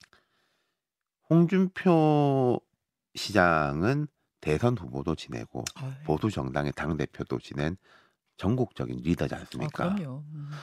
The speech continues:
Speaker 1: 그게 뭐 우리 동네에 뭐 없다라고
Speaker 2: 음.
Speaker 1: 그런 이야기 할 수 있는 건가? 그두
Speaker 2: 음,
Speaker 1: 번째로는
Speaker 2: 음.
Speaker 1: 흔히 우리가 티케이, 티케이 그러지 않습니까?
Speaker 2: 티케이.
Speaker 1: 대구, 경북.
Speaker 2: 그렇죠.
Speaker 1: 예천, 영주,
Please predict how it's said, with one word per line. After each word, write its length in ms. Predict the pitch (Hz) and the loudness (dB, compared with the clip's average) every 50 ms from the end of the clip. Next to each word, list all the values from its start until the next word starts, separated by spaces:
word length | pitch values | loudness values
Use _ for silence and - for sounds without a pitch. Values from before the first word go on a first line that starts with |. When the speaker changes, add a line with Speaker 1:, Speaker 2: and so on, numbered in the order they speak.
| - - _ | -18 -20 _
Speaker 1:
그게 260 | - - 95 - 113 | -12 -6 -4 -2 -2
뭐 180 | 98 85 78 - | 0 0 -2 -4
우리 200 | - - 87 92 | -4 -4 -4 -4
동네에 400 | 90 98 95 95 92 87 80 69 65 | -2 -2 -2 -2 0 0 0 -2 -2
뭐 200 | 64 67 67 57 - | -2 -4 -4 -4 -6
없다라고 500 | - - _ _ - 76 67 62 - - _ _ _ _ _ - | -10 -14 _ _ 0 0 0 -2 -4 -14 _ _ _ _ _ -8
Speaker 2:
음. 260 | 78 78 82 80 71 - | -2 -2 -2 -2 -2 -4
Speaker 1:
그런 200 | 85 82 71 62 | -6 -6 -4 -4
이야기 280 | 60 58 64 67 69 | -4 -4 -4 -4 -6
할 140 | 71 87 101 | -8 -8 -8
수 140 | 98 - - | -8 -8 -10
있는 300 | 57 58 62 67 76 76 | -8 -8 -8 -8 -8 -8
건가? 520 | - 55 50 - - - - 58 60 - - | -8 -10 -12 -14 -14 -12 -12 -12 -12 -12 -12
그두 200 | - 82 76 78 | -10 -6 -4 -2
Speaker 2:
음, 40 | 73 | 0
Speaker 1:
번째로는 540 | 78 82 76 76 - 76 65 58 57 - 82 | 0 0 0 0 -2 -2 -2 -4 -4 -4 -4
Speaker 2:
음. 140 | - 69 62 - _ _ _ _ _ _ _ _ _ _ _ - - - - - - - - - - | -4 -4 -6 -12 _ _ _ _ _ _ _ _ _ _ _ -20 -20 -20 -20 -20 -18 -18 -18 -18 -14
Speaker 1:
흔히 280 | - - 160 151 127 | -6 0 2 2 2
우리가 200 | 80 69 - 69 - - | 2 0 -2 -8 -8 -8
티케이, 420 | - - - - - - 190 110 | -8 -8 -8 -2 2 4 4 4
티케이 380 | - - - - - - 127 87 | 2 -2 -10 -8 -2 0 0 2
그러지 260 | - 76 71 65 - 62 | 0 -2 -4 -4 -6 -8
않습니까? 420 | 60 - - 65 62 - - - | -8 -8 -10 -8 -6 -6 -6 -6
Speaker 2:
티케이. 160 | - - - - | -6 -8 -2 0
Speaker 1:
대구, 240 | 98 95 95 87 | 0 0 0 0
경북. 480 | - - 67 64 60 60 - 65 60 - | -4 -4 -8 -8 -10 -10 -8 -8 -8 -8
Speaker 2:
그렇죠. 360 | - - 160 156 - - - 175 - - _ - - - - - - - _ _ - | -10 -14 -14 -14 -14 -16 -18 -18 -18 -20 _ -20 -18 -16 -16 -16 -18 -20 _ _ -2
Speaker 1:
예천, 640 | - 71 73 - - - - - 139 143 135 127 85 | 0 0 0 0 -2 -6 -6 -2 -2 0 0 -2 -2
영주, 600 | 67 60 58 65 69 65 - - 90 87 85 | -4 -4 -4 -4 -6 -6 -4 0 0 0 0